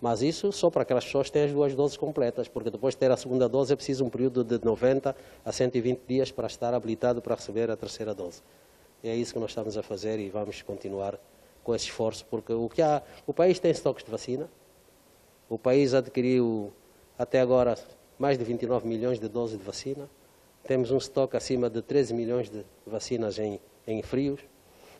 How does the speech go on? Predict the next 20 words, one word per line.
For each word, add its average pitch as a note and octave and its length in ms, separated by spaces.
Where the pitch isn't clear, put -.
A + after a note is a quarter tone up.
temos C#3 300
as B2+ 120
províncias B2+ 480
todas B2+ 360
abastecidas A#2 520
com A2+ 140
vacinas, B2 460
não A2+ 120
há A2+ 60
rupturas. D3+ 560
Há C3+ 340
uma C#3 260
problemática B2+ 600
que - 60
se - 120
põe C3 200
a B2+ 40
nível B2+ 240
da A#2 120
Europa A#2+ 500